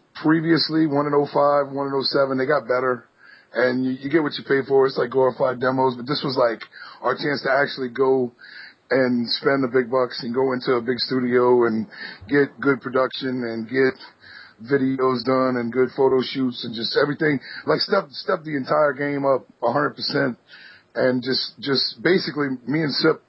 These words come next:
Sip, or Sip and I, rather, for English majors, uh, <laughs> we are actually finally getting to, getting to make the music that we set out to make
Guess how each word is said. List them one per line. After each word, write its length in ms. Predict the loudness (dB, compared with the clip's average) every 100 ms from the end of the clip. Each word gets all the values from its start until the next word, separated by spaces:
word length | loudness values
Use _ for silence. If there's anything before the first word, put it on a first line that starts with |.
| _
Sip, 240 | -8 0 2
or 160 | 2
Sip 220 | 0 -4 -2
and 100 | 0
I, 300 | -2 -4 -8 _ -2
rather, 380 | 0 0 -4 -10 -20 -20 -20 _
for 140 | -4 -2 0
English 240 | 0 0
majors, 460 | 0 0 0 -4 0
uh, 540 | 0 2 -4 -8 -8 -8
<laughs> 360 | -14 -14 -4
we 160 | -2 0
are 480 | 0 0 -2 -4 -6 _ _ _ -16 -2
actually 440 | 0 0 0 -2 -4 -8
finally 460 | -4 -4 -4 -4 -4
getting 280 | -4 -6 -6
to, 480 | -6 -6 -10 _ -12 -12 -2
getting 220 | -2 0
to 60 | 0
make 260 | 0 0 -2
the 60 |
music 280 | -2 -2 -2
that 120 | -2 -2
we 180 | -2
set 280 | -2 0 0
out 140 | 0 -2
to 80 | -4
make 240 | -4 -4